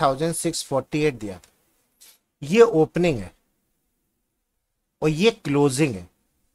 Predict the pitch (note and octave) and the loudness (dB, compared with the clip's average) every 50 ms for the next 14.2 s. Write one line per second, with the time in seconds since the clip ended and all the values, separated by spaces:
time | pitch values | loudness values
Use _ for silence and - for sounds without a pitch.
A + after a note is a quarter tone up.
0 | _ - - G3 A#3 G#3+ - - _ _ _ _ _ _ _ - E3 A3+ C4+ A#3 | _ -4 -2 -2 -2 -2 -6 -16 _ _ _ _ _ _ _ -10 -4 2 4 4
1 | F3+ C#3+ - - B2+ A#2 G#2 F#2+ F2+ - _ _ _ _ _ _ _ _ - D3+ | 4 2 0 -4 -10 -10 -10 -10 -14 -18 _ _ _ _ _ _ _ _ -2 0
2 | F#3 G3+ G#3+ G#3 F#3+ - - G3+ F3+ E3+ D#3+ D#3 - - F3+ F3+ - F#3 D#3+ D3+ | 2 2 4 4 2 2 0 -2 -2 0 0 0 0 -2 -4 -2 0 -2 0 0
3 | E3+ E3+ D#3+ D3+ D3+ D3+ - - E3+ D3+ C#3 B2+ B2 B2 B2 C3+ E3+ E3+ - D3+ | 0 0 0 0 -2 -2 -2 -4 -6 -6 -6 -6 -6 -4 -4 -2 -4 -4 -2 -2
4 | D3 D#3 D#3 D3 C#3+ C#3+ C#3 - D#3 C#3+ C3 B2 - - B2+ B2+ C3+ D#3 G3 - | -2 -2 0 0 -2 -2 -2 -2 -4 -4 -4 -4 -4 -4 -4 -2 -2 -4 -6 -8
5 | _ _ _ _ _ _ - D#3 D3 A#2 C#3 D#3 D#3 - - D3+ B2+ - - - | _ _ _ _ _ _ -4 -2 0 2 2 2 0 0 -4 -8 -6 -8 -6 -4
6 | F3+ F#3+ F#3+ F#3 - C#3+ C3 B2 A#2+ D3+ E3 D#3+ - - F3+ E3+ - - - C#3+ | -4 -2 -2 0 0 0 0 0 -2 -4 -6 -6 -6 -6 -6 -6 -8 -8 -8 -8
7 | B2+ - - C#3+ C3+ C3+ C3+ - _ - E3+ D#3+ C3 B2 A#2+ A#2+ A2 - A2 G2 | -8 -6 -6 -8 -8 -8 -8 -8 _ -4 -4 -2 -2 -4 -4 -6 -6 -8 -10 -14
8 | - G2 - _ _ _ _ _ _ _ _ _ _ _ _ _ - - - F3 | -14 -16 -18 _ _ _ _ _ _ _ _ _ _ _ _ _ -10 -4 -2 -2
9 | E3 - - - F#3+ G3+ G3+ G3 F#3+ D#3+ C#3 C3+ C3 D#3+ E3+ E3 - - - C#3+ | -2 -2 -2 -4 -2 -2 -2 0 0 0 0 0 0 -2 -4 -4 -4 -4 -2 -2
10 | C#3 C#3+ E3 F3 E3+ D3+ D#3 D3 D3+ C#3 - - C#3 C#3 D3 D#3+ D#3+ - _ - | -2 -2 -2 -4 -4 -2 -2 -2 -2 -2 -2 -2 -2 0 0 -2 -4 -6 _ -4
11 | B2 C3 B2+ - - - D#3 - - C3 A#2 A#2 B2+ B2+ B2 - A#2 A2 A2 A2+ | -4 -4 -4 -4 -4 -4 -4 -4 -4 -4 -4 -4 -4 -4 -4 -6 -6 -8 -8 -10
12 | A2+ - G#2 F#2 F2+ F#2 E2 - _ _ _ _ _ _ _ _ - D3+ C#3 - | -10 -12 -12 -14 -14 -16 -18 -20 _ _ _ _ _ _ _ _ -4 -4 -4 -4
13 | - B2+ A#2+ B2+ C#3 C#3+ - C#3 C3+ C3+ C3+ C#3+ C#3 C3+ A#2+ - - D3 C#3+ C3 | -4 -4 -4 -2 -2 -2 -2 -2 -2 -2 -4 -4 -4 -6 -6 -6 -6 -6 -4 -4
14 | B2+ C3+ D3 - | -4 -4 -4 -6